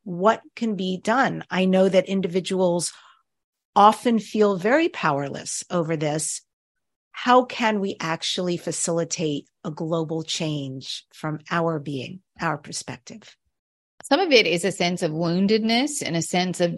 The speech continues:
Speaker 2: of deservedness, uh, kind of a payback, uh, for wrongs of the past. And so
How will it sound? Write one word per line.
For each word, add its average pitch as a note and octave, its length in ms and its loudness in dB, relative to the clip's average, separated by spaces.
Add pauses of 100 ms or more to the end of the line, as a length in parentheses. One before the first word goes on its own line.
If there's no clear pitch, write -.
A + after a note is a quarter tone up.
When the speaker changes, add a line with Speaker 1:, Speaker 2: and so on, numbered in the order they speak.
Speaker 2:
of D3+ 200 -2
deservedness, E3 1200 4
uh, D3+ 260 4
kind E3 220 2
of C#3+ 80 0
a D3 60 -2
payback, F#3+ 640 2 (280)
uh, C#3+ 280 2
for D3+ 320 0
wrongs E3+ 480 4
of D3+ 100 -4
the C3 60 -8
past. - 800 0
And D#3+ 460 4
so D#3 360 4